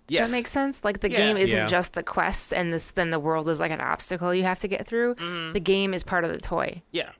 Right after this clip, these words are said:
Speaker 1: Like, the, the world is part of the toy.
Speaker 2: Yeah.
Speaker 1: And
Speaker 3: Mm-hmm.
Speaker 1: so, yeah, sure, the, this quest and the story and all that, that's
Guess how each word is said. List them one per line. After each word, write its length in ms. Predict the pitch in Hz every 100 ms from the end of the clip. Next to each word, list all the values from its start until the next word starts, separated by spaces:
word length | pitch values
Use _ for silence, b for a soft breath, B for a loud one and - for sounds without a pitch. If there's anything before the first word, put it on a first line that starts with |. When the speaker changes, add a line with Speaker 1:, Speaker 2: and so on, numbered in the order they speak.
| _
Speaker 1:
Like, 140 | 208 180
the, 100 | 190
the 100 | 190
world 380 | 170 190 202 170
is 80 |
part 240 | - 180 160
of 60 |
the 100 | 147
toy. 400 | 151 165 151 - 160
Speaker 2:
Yeah. 220 | 113 - - _ -
Speaker 1:
And 120 | 190
Speaker 3:
Mm-hmm. 80 | -
Speaker 1:
so, 320 | 208 190 180
yeah, 300 | 170 185 208
sure, 280 | 175 - 220
the, 80 | 170
this 340 | - 180 -
quest 360 | - - 170 -
and 120 | 170
the 80 | 165
story 340 | - 165 156
and 80 | 156
all 80 | 151
that, 200 | 147 147
that's 220 | 151 160